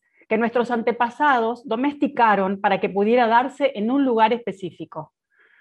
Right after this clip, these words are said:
La agricultura moderna, basada en la potencia del motor y en los combustibles fósiles, optó por el camino contrario, alterar la tierra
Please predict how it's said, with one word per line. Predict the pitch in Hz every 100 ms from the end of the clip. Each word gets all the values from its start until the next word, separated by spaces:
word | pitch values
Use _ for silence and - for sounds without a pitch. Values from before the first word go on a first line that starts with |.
| _ _ _ _
La | - 247
agricultura | 254 294 285 339 330
moderna, | 320 339 302 240 220
basada | 208 202 262 269
en | 240
la | 208
potencia | 214 247 262 262 226
del | 214 202
motor | 202 208 247 214 202
y | 190
en |
los | 180
combustibles | - 180 180 - 220 226 214 -
fósiles, | 254 240 - 185 190 190
optó | - 196 269
por | 277
el | 277 240
camino | 233 247 254
contrario, | 226 214 202 170 160 165 -
alterar | 185 185 208 262
la | 294 285
tierra | 302 233 208 208 208